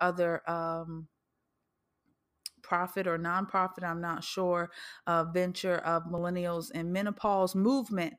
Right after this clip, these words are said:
rather. I'll say it is a movement of millennials in menopause. She launched a challenge, which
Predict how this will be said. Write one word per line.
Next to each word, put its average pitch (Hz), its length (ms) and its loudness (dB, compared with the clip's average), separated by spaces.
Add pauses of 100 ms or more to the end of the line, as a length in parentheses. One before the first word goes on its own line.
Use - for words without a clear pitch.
rather. 165 400 0
I'll 175 220 0
say 180 380 2 (440)
it 208 140 6
is 208 160 6
a 190 120 2
movement 190 760 2 (140)
of 180 160 4
millennials 233 760 2
in 190 200 0
menopause. 170 680 0 (360)
She 294 340 2
launched 220 520 0 (120)
a 175 380 2
challenge, 202 720 2
which 180 280 0